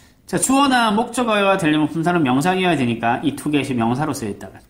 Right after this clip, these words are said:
to get이 명사로 쓰였다고 하는 겁니다. 주어나 목적어 자리에 오는 품사는 명사니까 to get을 to 부정사의 명사중 용법 이렇게 부르기도 하죠. 어쨌든 주어나 목적 자리에 올 때 하는 것, 하기 이렇게 해석한다는 것. 그다음 이제 보호 자리 하나 봐야 되겠죠.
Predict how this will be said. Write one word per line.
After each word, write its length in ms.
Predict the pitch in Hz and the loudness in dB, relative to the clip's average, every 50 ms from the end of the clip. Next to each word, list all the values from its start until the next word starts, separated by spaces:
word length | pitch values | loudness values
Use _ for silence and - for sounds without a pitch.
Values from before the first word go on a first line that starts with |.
| _ _ _ _ - - - | _ _ _ _ -20 -20 -14
to 140 | - - 160 | -10 -6 -2
get이 280 | 143 131 117 151 160 160 | -2 0 0 0 0 0
명사로 420 | 120 107 104 113 - 143 147 131 | 0 0 0 0 0 -2 -2 -2
쓰였다고 420 | - - 160 139 - - 120 107 101 | -2 -2 -4 -2 -2 -2 -4 -4 -4
하는 180 | 131 131 120 | -6 -6 -8
겁니다. 200 | 113 101 104 - - | -8 -10 -12 -6 -2
주어나 240 | - 170 180 170 | 0 2 4 4
목적어 280 | 151 160 156 - 165 151 | 2 0 -2 -2 -2 -2
자리에 220 | 139 139 135 127 | 0 0 -2 0
오는 220 | 123 135 139 143 143 | 0 0 0 0 0
품사는 340 | - 120 117 120 127 123 117 | -4 -6 -4 -4 -2 -2 -2
명사니까 680 | 107 107 110 110 139 139 123 110 - 104 117 165 196 196 - - - _ _ - | -2 -2 -2 -2 -2 -2 -4 -4 -2 -2 -2 -2 -2 -6 -10 -18 -20 _ _ -12
to 100 | - 143 | -8 -6
get을 340 | 131 113 120 156 180 190 - - - - - - - _ | -4 -2 -2 -2 -2 -2 -4 -8 -18 -20 -20 -20 -20 _
to 120 | - - 156 | -8 -6 -2
부정사의 360 | 139 123 117 110 127 131 127 | -2 -2 -2 -2 -2 -2 -2
명사중 380 | 113 110 107 110 143 143 147 135 | -2 -2 -4 -2 -2 -2 0 -2
용법 260 | 117 101 - 113 117 | -2 -4 -6 -8 -8
이렇게 220 | 113 113 - 113 110 | -8 -8 -10 -12 -12
부르기도 360 | - - 117 110 117 104 - | -10 -8 -8 -6 -8 -8 -8
하죠. 260 | - 143 - 156 160 - - - - - - - | -8 -4 -2 -4 -4 -4 -8 -18 -20 -20 -12 -4
어쨌든 460 | 165 151 202 - 147 151 180 220 226 - - - - - - | -2 0 0 2 2 2 2 2 -2 -6 -12 -20 -20 -20 -8
주어나 260 | - - 190 190 185 | -4 0 0 2 2
목적 260 | 170 180 180 - 202 | 2 0 0 0 0
자리에 180 | 175 165 160 151 | 0 0 0 0
올 100 | 135 131 | -2 -2
때 80 | - 147 | -4 -6
하는 540 | 143 - 180 175 175 175 175 170 160 165 | -4 -2 0 0 2 0 0 -2 -4 -2
것, 240 | 147 190 214 208 - - | -2 -2 -2 -2 -6 -4
하기 400 | 185 180 180 175 170 165 202 196 | -2 0 2 2 0 0 -2 -4
이렇게 300 | 170 160 160 - - 135 | -2 -4 -6 -6 -6 -8
해석한다는 480 | 120 139 131 - 135 131 123 113 101 | -6 -6 -8 -8 -6 -6 -6 -6 -4
것. 500 | 101 107 117 143 180 220 240 - - - - - - _ _ _ _ _ _ _ _ _ _ _ _ _ _ - - - - - - | -2 0 2 4 4 2 2 -2 -6 -16 -20 -20 -20 _ _ _ _ _ _ _ _ _ _ _ _ _ _ -20 -20 -20 -20 -20 -10
그다음 200 | - - 196 196 | -4 -2 0 2
이제 80 | 185 156 | 2 2
보호 180 | - 165 190 220 | 4 2 4 4
자리 160 | 226 226 196 | 4 4 4
하나 160 | 165 151 139 | 4 2 2
봐야 200 | 143 143 135 127 | 2 0 0 -2
되겠죠. 400 | 117 107 107 104 - - 165 | -4 -6 -6 -8 -8 -8 -10